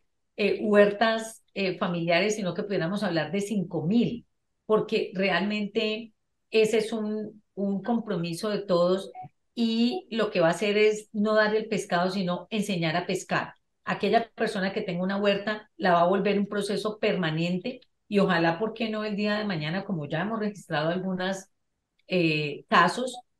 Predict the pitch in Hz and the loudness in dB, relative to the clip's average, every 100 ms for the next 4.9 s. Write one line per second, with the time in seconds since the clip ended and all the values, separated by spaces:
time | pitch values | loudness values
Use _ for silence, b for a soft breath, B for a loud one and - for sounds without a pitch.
0 | _ 196 190 190 165 180 214 214 208 175 | _ 0 0 0 -2 -2 -2 -2 -4 -2
1 | 175 202 - 208 202 220 214 180 175 180 | -2 -2 0 2 2 -2 -4 0 0 2
2 | 208 185 180 175 170 _ _ _ _ 208 | -2 -4 -2 -2 -4 _ _ _ _ -2
3 | 208 - - 190 196 165 - 185 190 226 | 0 -2 -4 0 2 0 4 4 4 2
4 | 214 190 160 156 190 190 185 190 190 | 2 2 0 2 0 2 0 -2 -6